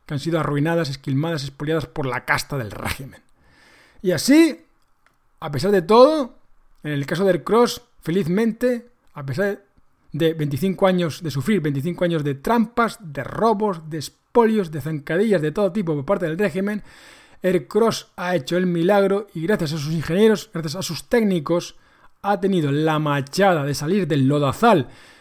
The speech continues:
en el que lo había hundido la casta política del régimen setenta y ocho y convertirse en el gran grupo industrial europeo que ahora es. En fin, ¿qué demuestra este caso? Este caso, Ercros, como cientos de casos más, demuestra que nuestra peste, la causa de nuestro subdesarrollo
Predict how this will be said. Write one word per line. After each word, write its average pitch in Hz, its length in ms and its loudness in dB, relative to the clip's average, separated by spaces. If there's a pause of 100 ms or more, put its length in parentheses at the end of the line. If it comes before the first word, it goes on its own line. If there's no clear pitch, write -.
(240)
en 180 100 0
el 170 100 -2
que 180 80 -2
lo 170 60 4
había 202 160 6
hundido 196 400 6
la 135 180 -4
casta 190 380 -2
política 165 360 -2
del 147 100 -4
régimen 175 240 0
setenta 208 240 2
y 220 60 8
ocho 208 400 2
y 190 120 -2
convertirse 190 960 -2 (200)
en 156 140 -6
el 135 80 -2
gran 185 180 0
grupo 190 300 -2
industrial 175 320 -2
europeo 165 520 -2
que 139 140 -4
ahora 147 380 2
es. - 400 4 (600)
En 151 100 -6
fin, 180 380 2 (280)
¿qué 240 120 6
demuestra 226 240 6
este 180 180 -4
caso? 240 400 0 (220)
Este 147 240 -14
caso, 214 320 -2
Ercros, 165 320 -2
como 143 240 -4
cientos 185 340 -2
de 151 80 -4
casos 160 320 -2
más, 190 300 0 (320)
demuestra 165 880 2
que 156 100 -6
nuestra 156 480 -6
peste, - 480 0
la 143 220 -6
causa 196 380 0
de 143 80 0
nuestro 143 240 -4
subdesarrollo 165 800 -2